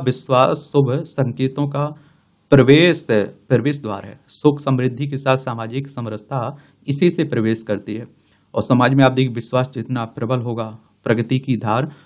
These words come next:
उतनी ही तेज होगी। तीनों कालों को संभालने वाला विश्वास संकल्प रि-, सिद्धि के लिए अल्कल्प व्यक्त उज्जवल भविष्य की गारंटी आजकल तमाम प्रगति के बावजूद परस्पर विश्वास में कमी चिंता का विषय है। आत्मनिरीक्षण कर गलतियों को सुधारने से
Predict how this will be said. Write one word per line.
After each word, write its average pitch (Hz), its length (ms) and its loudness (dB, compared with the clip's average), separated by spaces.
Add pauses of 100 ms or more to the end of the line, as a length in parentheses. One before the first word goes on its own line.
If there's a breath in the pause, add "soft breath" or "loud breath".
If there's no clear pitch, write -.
(160 loud breath)
उतनी 143 260 2
ही - 180 2
तेज 143 380 2 (240)
होगी। 107 320 -8 (400 soft breath)
तीनों 135 360 8
कालों 143 360 4
को 135 120 -2
संभालने 117 440 -8
वाला 117 220 -2
विश्वास 113 420 -12
संकल्प 131 580 -6
रि-, - 540 -10
सिद्धि 123 380 -6
के 139 100 -6
लिए 101 180 -4 (140)
अल्कल्प 123 520 -2
व्यक्त 113 340 -6 (320 soft breath)
उज्जवल 135 340 4
भविष्य 147 300 4
की 156 80 -8
गारंटी 110 500 -2
आजकल 113 260 -6
तमाम 123 420 -2
प्रगति 135 340 -6
के 139 100 -10
बावजूद 135 420 -8
परस्पर 110 340 -6
विश्वास 117 440 -6
में 131 120 0
कमी 117 280 -2 (440 loud breath)
चिंता 160 280 4
का 107 100 2
विषय 104 240 -4
है। 110 160 -12 (200)
आत्मनिरीक्षण 151 600 0
कर 165 160 -6
गलतियों 131 360 -4
को 139 120 -8
सुधारने 113 400 -8
से 135 180 -6